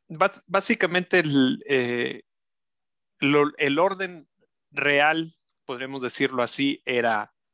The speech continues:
este, Newgarden, eh, Rahal,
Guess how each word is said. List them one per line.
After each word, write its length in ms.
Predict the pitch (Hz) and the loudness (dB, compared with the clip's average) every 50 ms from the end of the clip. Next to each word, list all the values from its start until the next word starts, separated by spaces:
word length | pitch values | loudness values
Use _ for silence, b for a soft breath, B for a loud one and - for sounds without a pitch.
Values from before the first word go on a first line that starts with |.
| _ - | _ -10
este, 1080 | 170 123 117 113 - - - - _ _ - - 110 107 107 - 110 110 - - _ B B B B B B _ _ _ _ _ _ _ _ _ _ _ - | -8 -8 -8 -8 -10 -12 -16 -18 _ _ 0 2 4 4 4 2 0 -4 -6 -8 _ B B B B B B _ _ _ _ _ _ _ _ _ _ _ -8
Newgarden, 680 | - 123 135 151 143 156 156 165 170 180 185 - _ _ _ _ _ _ _ _ _ _ _ _ _ _ _ _ _ _ _ _ _ - - | -2 0 2 4 4 4 2 2 0 -2 -4 -6 _ _ _ _ _ _ _ _ _ _ _ _ _ _ _ _ _ _ _ _ _ -20 -10
eh, 640 | - 147 123 117 117 113 113 110 110 110 107 107 107 104 107 - - - - _ _ _ _ _ _ _ _ _ _ _ _ _ _ _ _ _ _ - - _ | -6 -4 -2 0 0 0 -2 -2 -2 -4 -6 -6 -8 -10 -14 -16 -20 -20 -20 _ _ _ _ _ _ _ _ _ _ _ _ _ _ _ _ _ _ -20 -20 _
Rahal, 420 | - - 139 147 147 - 170 170 | -4 -2 0 0 0 0 -2 -4